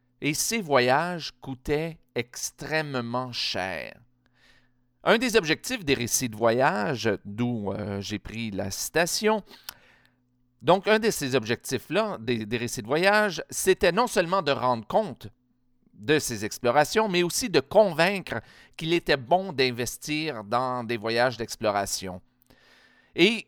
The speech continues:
si on rapporte jamais rien, si on rapporte aucune nouvelle, aucun espoir de trouver quelque chose, euh, euh, de, de, de fantastique, de trouver de l'or, de trouver des richesses,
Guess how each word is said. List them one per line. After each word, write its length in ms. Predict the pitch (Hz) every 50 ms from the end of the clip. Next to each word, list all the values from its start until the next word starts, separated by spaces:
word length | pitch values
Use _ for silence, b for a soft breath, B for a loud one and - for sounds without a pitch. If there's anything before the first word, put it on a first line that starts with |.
| _ _ -
si 260 | - - - - 285
on 180 | 277 247 196 156
rapporte 500 | 143 135 - - 190 175 - - 151 135
jamais 320 | 120 123 160 160 160 139
rien, 300 | 110 101 98 98 87 87 -
si 160 | - - 196
on 80 | 202 190
rapporte 380 | 156 135 - - 135 127 -
aucune 340 | 180 190 - - 202 185 180
nouvelle, 420 | 175 175 139 113 120 104 107 117
aucun 460 | 151 175 196 - - 202 185 180 175 175
espoir 800 | 180 165 - - - - - 170 196 208 196 185 151 123 113 117
de 140 | 113 123
trouver 480 | 120 - - - 120 113 107 131 135 127
quelque 320 | - - 107 - - 110
chose, 480 | - - - 127 123 117 113 110 98 -
euh, 240 | 113 107 101 101 98 B B B B B B B
euh, 200 | 117 113 107 98
de, 640 | 92 92 101 101 101 101 98 104 95 98 107 110 107
de, 140 | 95 110 110
de 120 | 98 117
fantastique, 600 | 104 - 117 107 - - 143 143 - - 214 190 143
de 80 | 139
trouver 320 | 123 - - 120 110 117 113
de 140 | 107 156 175
l'or, 320 | 180 190 196 190 180 165
de 100 | 135 127
trouver 280 | - - 117 113 120 110
des 100 | 135 160
richesses, 680 | 170 180 165 - - 214 226 220 202 - - -